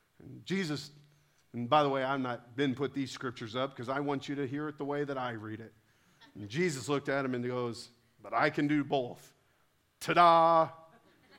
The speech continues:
Ta-da is a Hebrew word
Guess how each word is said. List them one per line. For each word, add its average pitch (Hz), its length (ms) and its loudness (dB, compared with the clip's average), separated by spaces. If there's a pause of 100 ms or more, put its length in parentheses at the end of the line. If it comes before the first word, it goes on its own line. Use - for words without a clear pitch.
(1500)
Ta-da 202 500 6
is 151 200 0
a 123 240 0
Hebrew 127 480 -6
word 107 400 -10